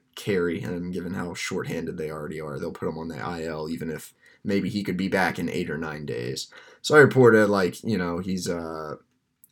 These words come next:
I L stint may not be necessary, but we'll see how the Tigers manage the roster. Sure enough, the Tigers put him on the I L.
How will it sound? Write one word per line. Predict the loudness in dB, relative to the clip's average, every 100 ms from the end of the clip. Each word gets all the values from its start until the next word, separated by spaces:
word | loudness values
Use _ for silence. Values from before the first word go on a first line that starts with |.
| 4
I | 8
L | 8 6
stint | 2 0 2
may | 2
not | 2 0
be | 0
necessary, | -2 -2 0 0 0
but | -2
we'll | -4
see | -4 -4
how | -4 -6
the | -6
Tigers | -6 -4 -4 -4
manage | -4 -6 -8
the | -6
roster. | -4 -2 -4 -4 -4
Sure | 4 6
enough, | 6 2
the | -2
Tigers | 0 0 -2 -4
put | -4
him | -4 -6 -6
on | -6 -4
the | -4 -6
I | -6 -6
L. | -4 -4 -6